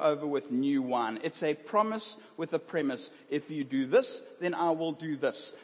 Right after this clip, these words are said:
But when you apply faith, then the reward will be faith. Kingdom principles,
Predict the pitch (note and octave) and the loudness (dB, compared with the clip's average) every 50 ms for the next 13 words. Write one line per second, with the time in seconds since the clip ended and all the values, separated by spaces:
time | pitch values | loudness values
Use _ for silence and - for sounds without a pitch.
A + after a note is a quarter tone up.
0 | - - - C#3+ C#3+ D#3+ E3+ F3 F3 F3 F3+ - D#3 - - E3+ D3+ D3+ D3+ - | -10 -8 -8 -4 -2 0 0 2 2 2 0 -2 -2 -2 0 2 2 2 2 0
1 | - A3 B3+ B3 - - - F#3 E3+ D#3+ D#3 - - - - - - D3 D3 D3 | 0 0 0 0 -2 -6 -6 -4 -4 -4 -6 -8 -16 -20 -20 -20 -12 -8 -6 -2
2 | D3 D3 D3+ D3 C#3+ C#3+ C3+ C#3 C3 - - F3 B2+ A2 - - - - - - | 0 2 2 2 2 0 -2 -4 -6 -4 -2 -4 -4 -4 -4 -14 -20 -20 -20 -20
3 | - - G#3 F#3 F#3+ F3+ F#3+ F3+ F3 G#3 G3 G3+ G3 - G3 G3+ A#3 A3+ A3 A3 | -8 -4 -2 0 0 0 0 -2 0 -2 -2 -2 -2 -4 -2 2 2 2 2 0